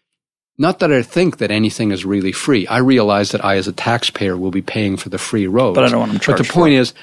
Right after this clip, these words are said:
Speaker 1: I want to minimize transaction costs because I want it to be as cheap as possible for my customers to get to my store. And so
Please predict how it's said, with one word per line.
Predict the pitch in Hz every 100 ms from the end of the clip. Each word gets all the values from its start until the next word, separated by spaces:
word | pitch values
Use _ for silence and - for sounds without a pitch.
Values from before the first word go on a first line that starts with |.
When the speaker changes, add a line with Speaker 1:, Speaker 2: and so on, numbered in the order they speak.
| -
Speaker 1:
I | 135
want | 156 131
to |
minimize | 117 131 147 123 110 -
transaction | - 104 98 139 160 - 120
costs | - 98 95 - - -
because | 123 - 143
I | 123 151
want | 135 127
it | 131
to | 107
be | 104
as | 95 -
cheap | - 117 117
as | 107
possible | - 135 156 - 101 104
for | -
my | 107
customers | 98 - 170 - 107 110 -
to | 110
get | 175 -
to | 104
my | 110
store. | - 196 147 - _ _ _ _ _ -
And | 123
so | 117 127 117 113